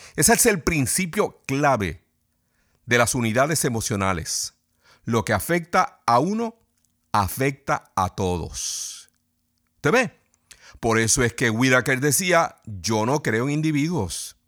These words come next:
Yo solamente creo en familias." Porque nosotros en familias lo que estamos haciendo es manteniendo un tipo de relación que está en total interacción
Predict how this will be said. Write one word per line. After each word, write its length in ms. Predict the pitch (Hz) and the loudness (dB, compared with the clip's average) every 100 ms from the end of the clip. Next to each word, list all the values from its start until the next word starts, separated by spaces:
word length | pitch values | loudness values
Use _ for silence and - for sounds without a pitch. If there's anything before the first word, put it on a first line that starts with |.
| _ _ _ - | _ _ _ -6
Yo 200 | 107 117 | -2 0
solamente 520 | 139 139 147 147 131 | 2 2 2 0 -2
creo 320 | 135 147 170 - | 0 0 0 -2
en 240 | 131 117 | -2 -2
familias." 1000 | 101 - 98 104 113 92 78 - - - - _ _ _ - _ | -2 -2 0 0 -2 -2 -4 -6 -8 -10 -14 _ _ _ -20 _
Porque 260 | 120 110 123 | -2 0 0
nosotros 520 | 117 170 185 214 226 | 2 2 2 2 2
en 200 | 214 202 | 2 -2
familias 920 | - 185 190 190 156 123 117 123 - | 0 0 0 -2 0 2 2 0 -2
lo 160 | 131 113 | -2 -2
que 100 | 110 | -2
estamos 320 | - 143 156 | -2 -2 0
haciendo 440 | 165 - 165 156 143 | 0 0 -2 -2 -2
es 140 | 139 | 0
manteniendo 1000 | 127 123 117 120 120 165 190 135 131 131 - - - - | 0 0 0 -2 -2 0 -2 0 -2 -2 -8 -20 -10 -2
un 260 | 131 147 | 0 0
tipo 320 | - 170 165 | -4 -4 0
de 100 | 165 | 0
relación 520 | 156 160 147 165 170 160 | 0 0 0 0 -2 -2
que 100 | 127 | -2
está 380 | - 147 - - | 2 0 0 -4
en 240 | 123 120 | -4 -2
total 420 | 120 98 139 180 - | -4 0 2 2 -2
interacción 880 | 175 165 151 - - 170 151 127 | -2 0 0 0 -2 0 0 -2